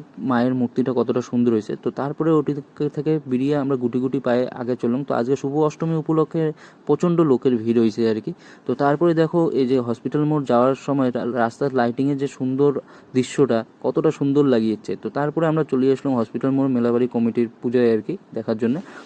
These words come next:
তো দেখো কতটা লম্বা লাইন পড়ছে, এই লাইনত দাঁড়িয়ে তারপরে মায়ের মূর্তির দর্শন করা লাগবে। তো এই যে দেখো কতটা ভিড়, এ, লোকের লাইন। তো তারপরে আমরা আস্তে আস্তে গুটি গুটি পায়ে মণ্ডপের ভিতরে প্রবেশ করলাম। দেখো বিভিন্ন ধরনের নারীর ছবি,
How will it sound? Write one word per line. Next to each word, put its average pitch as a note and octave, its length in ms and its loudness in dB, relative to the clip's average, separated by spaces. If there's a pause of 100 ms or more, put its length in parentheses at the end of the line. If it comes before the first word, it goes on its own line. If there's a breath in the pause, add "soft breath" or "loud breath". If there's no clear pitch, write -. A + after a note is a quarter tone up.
(120 loud breath)
তো C3 80 4
দেখো C3 240 2
কতটা C#3 340 2
লম্বা B2+ 360 4
লাইন A#2+ 260 2
পড়ছে, B2+ 260 -2
এই C3+ 60 2
লাইনত A#2 300 0
দাঁড়িয়ে A#2+ 380 0
তারপরে B2 360 -2 (380)
মায়ের A#2 380 2 (240)
মূর্তির A#2+ 260 0
দর্শন A2+ 320 -2
করা A2+ 180 0
লাগবে। A#2 260 -2
তো B2+ 160 0
এই B2+ 100 -2
যে C3+ 100 4
দেখো B2+ 280 0 (340 loud breath)
কতটা C#3 340 2
ভিড়, B2 400 2 (300 loud breath)
এ, C3 160 2
লোকের B2 380 4
লাইন। A#2 320 2 (340 loud breath)
তো B2+ 100 2
তারপরে C#3 460 0
আমরা C3+ 300 2
আস্তে C3 220 -2
আস্তে D3 180 0
গুটি B2 240 2
গুটি B2+ 180 2
পায়ে C3 200 2
মণ্ডপের A#2+ 400 0
ভিতরে A#2 240 -2
প্রবেশ A2+ 320 -2
করলাম। C3 320 0
দেখো A#2+ 200 0
বিভিন্ন C3+ 420 0
ধরনের C#3 380 2
নারীর A#2+ 380 2 (140)
ছবি, B2+ 340 -2